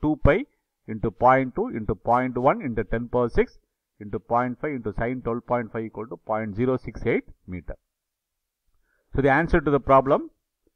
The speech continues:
the face width of the clutch is six point eight centimeter and the axial spring force Q equal to nine thirty point seven Newton. We stop here. So these are all the books I published in mechanical engineering subject. You can refer to it.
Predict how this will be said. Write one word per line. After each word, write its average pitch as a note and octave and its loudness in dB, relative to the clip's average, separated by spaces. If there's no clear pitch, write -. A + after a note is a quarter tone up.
the - 2
face F#3+ 6
width F#3+ -2
of D3+ 6
the C#3+ -2
clutch C#3 -2
is C#3+ -4
six - -8
point D#3+ 2
eight C#3+ 0
centimeter B2+ -2
and A2 -10
the A2+ 0
axial C#3 0
spring C#3 0
force C3 -4
Q C#3 -8
equal A#2+ -6
to A#2 -10
nine C3 -6
thirty B2+ -4
point A2 -4
seven E3 -4
Newton. F#2+ -12
We D#3 -2
stop - 6
here. F3 6
So C#3+ 0
these D3+ 0
are D#3+ 4
all E3+ 4
the D#3+ 0
books E3 -4
I D#3 2
published C3 -4
in C#3 -6
mechanical C3 -4
engineering A#2 -6
subject. A2+ -6
You A#2 -10
can A2 -6
refer A#2 0
to C#3+ -4
it. C#3+ 0